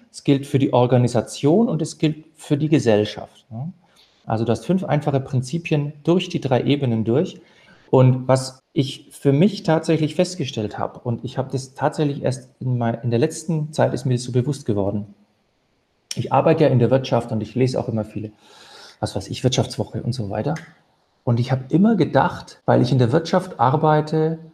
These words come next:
muss New Work irgendwas Wirtschaftsmäßiges sein. O-, o-, oder ich muss denken wie ein Wirtschaftler. Und es ist ein kapitaler Fehler.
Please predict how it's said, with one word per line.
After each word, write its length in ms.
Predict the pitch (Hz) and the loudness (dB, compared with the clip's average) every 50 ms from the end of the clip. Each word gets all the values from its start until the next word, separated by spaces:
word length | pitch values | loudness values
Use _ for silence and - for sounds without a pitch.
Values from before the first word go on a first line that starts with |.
| _ _ _ _ _ _ _ _ _ _ _ _ _ _ _ _ _ | _ _ _ _ _ _ _ _ _ _ _ _ _ _ _ _ _
muss 280 | - 143 143 127 131 - | -2 0 0 0 0 2
New 220 | 131 131 120 107 | 2 2 4 4
Work 240 | 117 120 139 147 - | 4 4 4 2 0
irgendwas 380 | 139 135 143 127 131 123 - - | -2 -2 0 0 -2 -2 -2 -4
Wirtschaftsmäßiges 1040 | 127 131 - 143 - - - - 101 98 98 - 107 101 - 101 - - - - _ _ _ _ _ _ | -4 -4 -4 -6 -6 -6 -6 -4 -2 -2 -2 -4 -6 -4 -4 -4 -4 -6 -12 -18 _ _ _ _ _ _
sein. 380 | - 107 120 92 90 87 90 - - _ _ _ _ _ _ _ _ _ _ | -2 -2 -2 0 0 -4 -6 -10 -14 _ _ _ _ _ _ _ _ _ _
O-, 60 | - | 0
o-, 260 | 139 120 - 151 151 - | 2 4 4 2 4 4
oder 180 | 151 143 - - | 4 4 4 2
ich 100 | - - | 4 6
muss 420 | 185 170 175 - - - - - _ - - _ | 6 6 4 2 -6 -10 -18 -18 _ -20 -16 _
denken 420 | - 127 170 175 202 214 208 170 135 | 0 4 6 6 6 8 6 6 6
wie 120 | 127 - | 6 6
ein 160 | 135 156 135 | 6 6 8
Wirtschaftler. 680 | 147 185 185 - - 120 - - - - 107 95 - - _ _ _ _ _ _ _ _ _ _ _ _ | 6 6 6 4 0 0 -2 -2 -6 -10 -10 -10 -10 -12 _ _ _ _ _ _ _ _ _ _ _ _
Und 60 | 120 | -6
es 140 | 113 110 - | -6 -4 -4
ist 120 | 139 127 | -4 -2
ein 280 | 139 131 127 127 - - - - | -2 -2 -2 -2 -6 -12 -14 -12
kapitaler 500 | - - - 139 123 - 113 107 110 101 | -12 -10 -10 -10 -10 -8 -6 -6 -6 -6
Fehler. 460 | - - 104 101 101 98 98 - | -8 -12 -10 -10 -10 -10 -10 -12